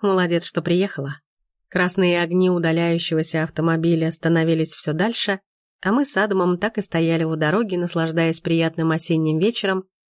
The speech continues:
и первыми звездами, проступающими на небосводе. «Как ты догадался, что они вместе?»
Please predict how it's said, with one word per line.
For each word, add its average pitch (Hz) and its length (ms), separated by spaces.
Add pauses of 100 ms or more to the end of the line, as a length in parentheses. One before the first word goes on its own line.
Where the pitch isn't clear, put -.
(120)
и 185 100
первыми 208 440
звездами, 170 580
проступающими 160 840
на 151 120
небосводе. 147 720 (460)
«Как - 200
ты 240 80
догадался, 190 580
что - 200
они 226 200
вместе?» 247 560